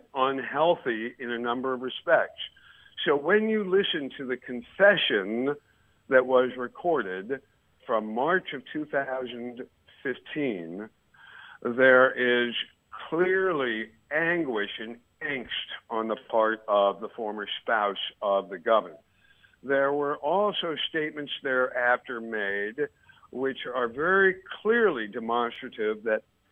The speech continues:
uh, and the statements were made by the former spouse of my client, that in a later, later engagement between the two, the governor actually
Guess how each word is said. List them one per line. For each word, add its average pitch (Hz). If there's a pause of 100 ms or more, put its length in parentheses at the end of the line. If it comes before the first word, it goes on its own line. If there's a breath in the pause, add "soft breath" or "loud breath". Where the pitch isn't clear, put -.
(420)
uh, 156
and 123
the 113 (100)
statements 123
were 110
made 120
by 117
the 110
former 117 (100)
spouse 123
of 104
my 92
client, 113 (380 soft breath)
that 117 (120)
in 143
a 127
later, 151 (400)
later 185 (480)
engagement 135
between 127
the 113 (140)
two, 101 (280 loud breath)
the 139
governor 143
actually 143